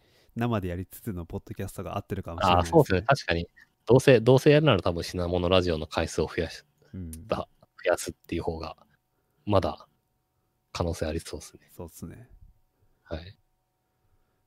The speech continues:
Speaker 1: まあ、そういう意味で言うと、僕は、あの、通勤がなくなったんで、
Speaker 2: はい。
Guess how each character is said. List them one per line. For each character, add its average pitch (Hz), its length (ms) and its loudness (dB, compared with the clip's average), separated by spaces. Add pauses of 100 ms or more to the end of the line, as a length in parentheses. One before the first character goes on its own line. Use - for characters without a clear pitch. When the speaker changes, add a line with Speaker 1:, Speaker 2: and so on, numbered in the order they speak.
(180)
Speaker 1:
ま 101 80 -10
あ、 - 20 -10
そ - 120 -8
う 156 40 -4
い - 20 -4
う - 20 -4
意 - 40 -2
味 123 60 -2
で 98 60 -6
言 87 60 -6
う - 20 -8
と、 90 300 -12 (100)
僕 104 220 -8
は、 123 80 -4
あ 120 40 -6
の、 107 280 -10 (120)
通 156 200 -6
勤 156 220 -6
が 151 80 -4
な 143 120 -6
く - 100 -8
な 135 80 -6
っ - 40 -12
た 127 140 -8
ん 82 120 -8
で、 85 280 -14 (520)
Speaker 2:
は 98 200 4
い。 - 40 -8